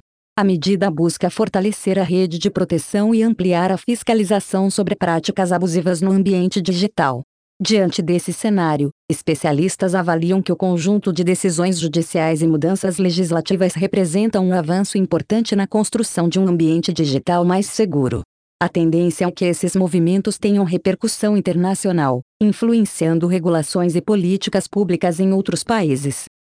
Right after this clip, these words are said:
Ao mesmo tempo, o desafio permanece em equilibrar a proteção dos usuários, especialmente dos mais vulneráveis,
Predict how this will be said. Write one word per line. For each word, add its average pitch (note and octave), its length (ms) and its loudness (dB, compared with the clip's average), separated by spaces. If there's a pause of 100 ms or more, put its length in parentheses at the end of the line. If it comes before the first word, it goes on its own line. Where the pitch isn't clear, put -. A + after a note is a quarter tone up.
(100)
Ao F#3 140 0
mesmo G3 340 0
tempo, C#3 460 -2 (180)
o G#3 80 0
desafio G3 600 0
permanece F3 560 0
em F#3+ 80 2
equilibrar F#3 480 0
a - 40 0
proteção A3+ 560 -2
dos F3+ 160 0
usuários, D3+ 640 0 (200)
especialmente F3+ 800 0
dos E3 180 0
mais F3+ 240 0
vulneráveis, D#3+ 760 0